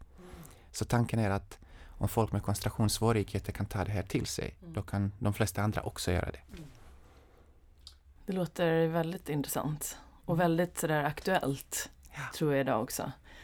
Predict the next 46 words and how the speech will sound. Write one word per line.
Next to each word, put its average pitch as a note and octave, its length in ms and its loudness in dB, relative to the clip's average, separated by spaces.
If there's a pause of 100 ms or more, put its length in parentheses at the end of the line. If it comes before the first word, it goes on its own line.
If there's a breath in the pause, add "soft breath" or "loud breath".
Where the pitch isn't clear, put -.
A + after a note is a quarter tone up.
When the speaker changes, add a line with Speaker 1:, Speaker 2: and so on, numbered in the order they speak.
Speaker 1:
Vi F3+ 100 0
ska G#3 140 4
gå G#3 120 8
in A3 220 8
på, F3 80 0
du F#3 100 2
har F#3+ 60 6
ju G#3 80 6
skrivit G3 260 2
fler A#3 280 2
böcker - 380 -2
och D#3+ 80 0
vi E3+ 40 0
ska - 140 -4
prata F3 320 -2
lite E3+ 180 0
mer D3 160 4
om C#3 100 4
det C#3 120 2
sen D3 240 4
Speaker 2:
Mm. - 100 -6
Speaker 1:
också, - 300 -6 (160)
dina D3+ 280 -2
bästa C#3+ 360 -6
råd C#3 260 -6 (420 loud breath)
kring D#3 220 4
det - 60 2
där. A2 100 4
Men, G#3+ 160 10 (440 loud breath)
så - 180 6
du F#3+ 220 6
jobbar B3+ 280 6
ju C#4 100 10
idag D3+ 340 6 (320)
väldigt D#3+ 280 2
framgångsrikt D#3 640 2
med D#3 140 4
mental D3+ 320 2
träning D3+ 480 2
och F3 140 -2 (160)
så - 120 0
är D#3 80 4
du D3+ 60 4
också D3 240 -2
pedagogisk D3+ 640 2
konsult. - 600 -2